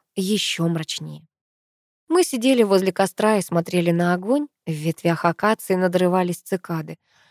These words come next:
Солнце садилось за голубые ели. Миша помешал палкой костёр, и в вечерний воздух взвился рой искр.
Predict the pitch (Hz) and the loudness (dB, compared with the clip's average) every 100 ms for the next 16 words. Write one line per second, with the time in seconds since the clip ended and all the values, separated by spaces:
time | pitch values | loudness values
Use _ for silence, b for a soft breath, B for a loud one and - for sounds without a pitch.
0 | _ - 339 311 185 175 190 220 208 180 | _ 0 2 4 2 2 2 4 2 2
1 | 190 196 196 190 202 196 220 302 240 - | 2 2 2 2 0 0 -2 -2 -4 -12
2 | - 170 170 - 165 - 175 175 175 170 | -8 -4 -2 -2 -4 -4 -4 0 2 2
3 | 175 170 165 170 175 - 220 214 165 160 | 2 0 0 0 0 0 -2 0 0 -2
4 | 160 185 - 202 175 170 175 247 196 175 | -2 -4 0 0 0 -2 2 2 2 -4
5 | _ _ _ 233 233 240 269 269 - 202 | _ _ _ -4 -4 -2 0 0 0 -2
6 | - 180 202 196 - 214 185 - - 156 | 0 0 0 0 -4 -8 -8 -8 -14 -20